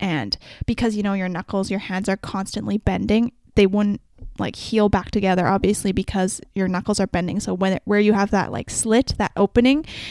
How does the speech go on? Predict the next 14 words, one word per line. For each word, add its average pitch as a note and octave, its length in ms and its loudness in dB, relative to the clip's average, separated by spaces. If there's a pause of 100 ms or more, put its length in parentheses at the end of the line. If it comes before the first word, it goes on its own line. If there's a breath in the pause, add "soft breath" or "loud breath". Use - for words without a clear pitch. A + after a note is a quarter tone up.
(140)
it A#3+ 100 4
just A#3 200 6
would G#3+ 120 4
never G3+ 280 0
close. G#3 580 2
And G3+ 220 -2 (320 loud breath)
I B3 80 4
went C#4 140 6
to C4 60 10
so A3 200 6
many G#3 200 4
doctors G3 640 2
and F#3+ 140 -4
I F#3 180 -4